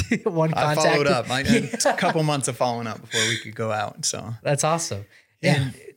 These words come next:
Speaker 1: and so you guys have been, how long have you guys been together for?
Speaker 2: So we have been married for seventeen years.
Speaker 1: Okay.
Speaker 2: Been together for about eighteen.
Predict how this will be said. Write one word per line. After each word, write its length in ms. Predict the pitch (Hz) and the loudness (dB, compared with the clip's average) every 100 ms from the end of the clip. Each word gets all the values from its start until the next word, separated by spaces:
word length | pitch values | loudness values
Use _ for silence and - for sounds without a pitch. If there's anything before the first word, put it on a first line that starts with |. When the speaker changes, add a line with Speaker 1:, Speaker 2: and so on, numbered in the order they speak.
| _ - | _ -6
Speaker 1:
and 320 | 147 147 143 - | 0 2 0 -2
so 180 | - 147 | 0 2
you 180 | 143 151 | 2 2
guys 140 | 143 | 2
have 80 | 143 | 0
been, 180 | 139 135 | -2 -4
how 140 | 117 | -2
long 80 | 156 | -2
have 80 | 151 | -2
you 80 | 139 | -4
guys 80 | 135 | -4
been 80 | 135 | -4
together 240 | 127 131 | -4 -6
for? 160 | 123 101 | -8 -4
Speaker 2:
So 280 | - 156 147 | 0 2 2
we 440 | 131 147 165 180 | 0 -4 -2 -2
have 220 | 165 151 | -2 -2
been 160 | 135 131 | -2 -2
married 320 | 131 131 127 | -2 -2 -4
for 100 | 123 | -2
seventeen 520 | 120 127 123 120 131 | -2 0 -4 -6 -4
years. 440 | 123 127 165 - - | -2 -4 -4 -6 -2
Speaker 1:
Okay. 220 | 113 107 _ _ | -2 -4 _ _
Speaker 2:
Been 120 | 123 | -6
together 280 | 117 120 113 | -4 -2 -4
for 120 | 113 | -8
about 300 | 113 107 - _ _ | -8 -6 -8 _ _
eighteen. 680 | 127 151 - 135 135 165 190 | -8 -8 -6 -6 -4 -6 -6